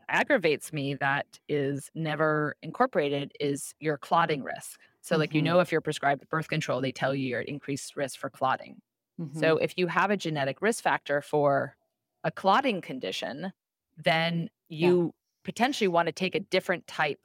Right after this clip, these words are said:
Speaker 1: of oral contraceptive.
Speaker 2: Yeah.
Speaker 1: So that's an exact, and even if you're pregnant, you wanna potentially, you're, like, you're gonna be routed in a slightly different way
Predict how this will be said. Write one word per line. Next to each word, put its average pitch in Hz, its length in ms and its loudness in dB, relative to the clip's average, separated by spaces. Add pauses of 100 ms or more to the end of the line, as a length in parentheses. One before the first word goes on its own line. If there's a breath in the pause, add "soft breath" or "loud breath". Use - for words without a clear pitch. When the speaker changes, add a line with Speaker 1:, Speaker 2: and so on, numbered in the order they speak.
Speaker 1:
of 131 380 0
oral 147 200 2
contraceptive. - 840 -6 (240)
Speaker 2:
Yeah. 156 140 -4
Speaker 1:
So 190 240 2 (100)
that's 214 300 4
an 190 80 0
exact, 220 400 0
and 190 200 -2
even 226 220 2
if 202 100 -4
you're 170 120 2
pregnant, - 800 -4 (400)
you 180 160 2
wanna 180 320 4
potentially, 165 400 0
you're, 170 260 2
like, 156 320 2
you're 180 140 2
gonna 190 180 4
be 185 160 2
routed 170 540 4
in 147 120 2
a 147 60 -2
slightly 170 400 2
different 151 400 -2
way 190 320 4